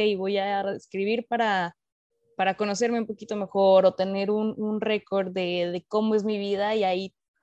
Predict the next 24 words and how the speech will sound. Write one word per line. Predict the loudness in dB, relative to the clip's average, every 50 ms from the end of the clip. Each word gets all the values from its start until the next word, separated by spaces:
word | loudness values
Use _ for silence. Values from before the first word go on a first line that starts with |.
| _ _ -6
tú | -6 -4 -2
te | -2 -2
vas | -2 -2 -4
convirtiendo | -6 -6 -4 -4 -4 -4 -4 -4 -4 -2
más | -2 -4 -4 -4
consciente | -4 -4 -4 -2 -2 0 0 0 0 -2 -4 -2 -2 -2 -4 -6 _ _ -20 -20 -18 -20 -20 -20 _ _ -6
de | -4 -4 -2
cómo | 2 2 2 2
es | 2 2
tu | 0 2
día | 2 2
a | 2
día | 4 4 2 2
y | 2 0
cómo | -2 -2 -2 0 0 0 0 0 -2 -4 -6
te | -6 -6
gustaría | -6 -6 -8 -8 -8 -6 -2 0 2 2 4 2 2 0
cambiarlo | -2 -4 -4 -2 2 2 2 2 2 0 0 -2 -2 -2 _ _ _ -6
o | -4 -4
si | -4 -4 -6 -6 -6 -4 -4 -4 -4 -4 -6 -6 -6 -6
te | -6
gustaría | -6 -4 -2 -2 -2 -2 -2
permanecer | -4 -4 -2 -2 -2 -2 -4 -4 -4 -2
igual, | 0 2 2 4 4 2 0 -2